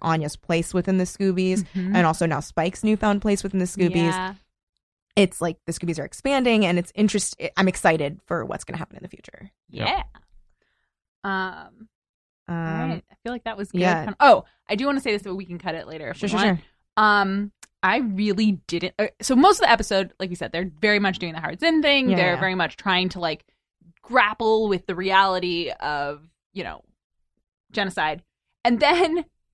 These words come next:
Speaker 2: they make this joke that I did not like.
Speaker 1: What is it?
Speaker 2: When, um, Buffy is like, doesn't know that the demons are outside, and she's like, "It's okay. We're gonna have a n-, it's going to be a nice, quiet, civilized," and then the Native Americans attack.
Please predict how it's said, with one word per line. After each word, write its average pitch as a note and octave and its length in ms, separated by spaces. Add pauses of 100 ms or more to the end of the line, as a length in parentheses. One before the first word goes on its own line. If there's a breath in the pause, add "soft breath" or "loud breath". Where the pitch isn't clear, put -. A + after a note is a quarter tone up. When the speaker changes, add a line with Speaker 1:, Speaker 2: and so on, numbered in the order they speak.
(200)
Speaker 2:
they C4 160
make E4 180
this D4 200
joke G3 360
that F#3+ 160
I G3 280 (140)
did G3+ 200
not D3+ 260
like. F#2 280 (300)
Speaker 1:
What F3 160
is G#3 120
it? G3 40
Speaker 2:
When, A#3 500
um, G3 400 (220)
Buffy G#3+ 340
is F#3+ 120
like, F3 340 (280)
doesn't A3+ 280
know G#3+ 180
that G3 180
the G3 100
demons G3 300
are G3 60
outside, F3+ 480
and F3 100
she's - 120
like, E3+ 140
"It's C4 100
okay. B3 380 (260)
We're A#3 80
gonna C4 240
have B3+ 420
a - 40
n-, G3 380
it's A3 140
going C4+ 180
to C#4 40
be A3 100
a F#3 40
nice, B3 460
quiet, A#3 580
civilized," G3+ 1000 (920)
and F#3+ 200
then E3+ 180
the E3+ 60
Native D#3+ 220
Americans - 360
attack. - 380